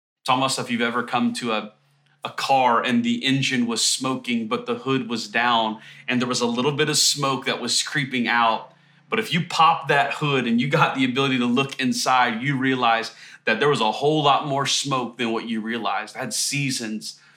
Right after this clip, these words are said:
That was a byproduct of grief, a byproduct of going through a difficult and hard time. And it produced an anger in me that even though it didn't have an expression that was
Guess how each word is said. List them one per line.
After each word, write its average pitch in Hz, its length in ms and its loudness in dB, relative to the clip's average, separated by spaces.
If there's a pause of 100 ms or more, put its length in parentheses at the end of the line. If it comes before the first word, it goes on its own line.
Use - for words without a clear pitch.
(120)
That 147 200 2
was 165 160 4
a 147 60 2
byproduct 190 840 2
of 139 180 -6
grief, 139 400 -4
a 120 80 -2
byproduct 175 600 0
of 165 100 -8
going 160 300 0
through 156 180 -4
a 123 60 -6
difficult 160 600 -6 (220)
and 143 160 0
hard 156 480 2
time. 147 420 2
And 135 220 -4
it - 240 -4
produced 135 1000 -4 (840)
an 110 220 -10
anger 165 420 0
in 110 220 2
me 92 260 -10 (840)
that 135 120 2
even 220 300 6
though 226 180 6
it 156 140 0
didn't 185 240 0
have 180 200 4
an 151 120 2
expression 185 840 2
that 156 260 2
was 139 480 0